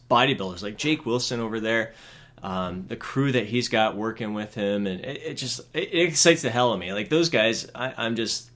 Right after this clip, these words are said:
I am stoked for what's gonna come out of, uh, that lab there during the next five to ten years. I think we're gonna be, um,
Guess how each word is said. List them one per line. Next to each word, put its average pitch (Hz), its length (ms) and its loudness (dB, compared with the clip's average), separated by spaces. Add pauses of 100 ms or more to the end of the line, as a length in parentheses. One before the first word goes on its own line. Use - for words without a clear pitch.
I 131 140 0
am 120 140 -2
stoked - 720 2
for 107 220 -6
what's 113 180 0
gonna 101 160 -2
come 110 220 -4
out 101 120 0
of, 92 140 -4 (420)
uh, 92 260 -2
that 101 300 0
lab 95 360 0
there 92 240 -6
during 92 280 -8
the 90 60 -10
next 92 220 -12
five 92 300 -6
to - 60 -20
ten 95 240 -8
years. 90 360 -10
I - 20 -16
think 101 240 -12
we're 92 60 -6
gonna 92 120 -8
be, 90 280 -10 (600)
um, 82 360 -16